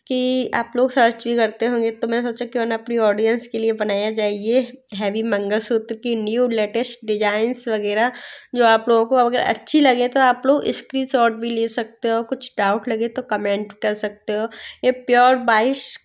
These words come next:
कैरेट का हॉलमार्क का मंगलसूत्र डिजाइंस हैं। I hope ये वीडियो बहुत ही अच्छा लगने वाला है आप लोगों के लिए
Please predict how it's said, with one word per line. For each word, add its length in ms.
कैरेट 500
का 120
हॉलमार्क 580
का 160
मंगलसूत्र 760
डिजाइंस 680
हैं। 260
I 120
hope 260
ये 140
वीडियो 320
बहुत 320
ही 80
अच्छा 200
लगने 340
वाला 220
है 60
आप 180
लोगों 200
के 140
लिए 360